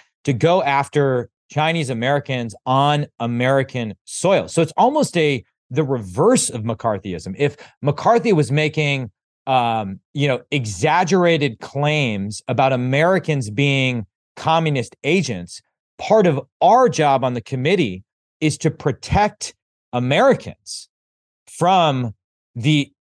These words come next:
influence and agents of the Chinese Communist Party. So that's one thing I'd say. And the second thing I'd say is, I guess the, the onus is on us in the committee, and me in particular as chairman, just to conduct myself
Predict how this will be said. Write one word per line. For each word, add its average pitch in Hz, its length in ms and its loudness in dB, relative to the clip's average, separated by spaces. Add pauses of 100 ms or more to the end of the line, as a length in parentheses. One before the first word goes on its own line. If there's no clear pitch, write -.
(120)
influence 156 880 0
and 127 220 -6
agents 139 640 -2
of 120 140 -4
the - 80 -2
Chinese 123 640 -4
Communist 107 480 -4
Party. 82 260 -2
So 143 140 -4
that's 156 240 0
one 139 340 0
thing 131 160 -2
I'd 101 160 -2
say. 104 300 -4 (320)
And 185 80 2
the 175 40 4
second 269 300 2
thing 226 100 4
I'd 165 140 2
say 160 220 2
is, 147 100 2
I 143 100 2
guess 160 380 0 (100)
the, 131 320 -2
the 127 220 -6
onus 156 380 0
is 127 100 -2
on 127 200 -2 (100)
us 127 520 0 (300)
in 143 140 -2
the 135 80 0
committee, 151 420 2
and 127 180 -4
me 160 200 2
in 156 80 0
particular 131 480 -2
as - 100 -6
chairman, 156 400 0
just 123 180 -6
to 135 80 -2
conduct 131 520 -2 (320)
myself 147 800 0